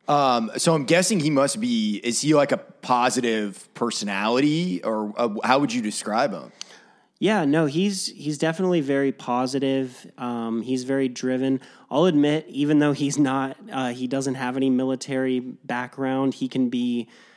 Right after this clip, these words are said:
Speaker 2: kind of hardcore, like someone who was in the military.
Speaker 1: Yeah, totally.
Speaker 2: Um,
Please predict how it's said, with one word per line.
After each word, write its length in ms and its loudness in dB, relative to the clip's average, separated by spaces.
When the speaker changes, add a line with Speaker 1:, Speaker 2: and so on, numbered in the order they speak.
Speaker 2:
kind 200 -4
of 120 -8
hardcore, 920 -4
like 440 -10
someone 340 -2
who 160 0
was 160 0
in 100 2
the 60 2
military. 640 0
Speaker 1:
Yeah, 160 0
totally. 360 -6
Speaker 2:
Um, 720 -4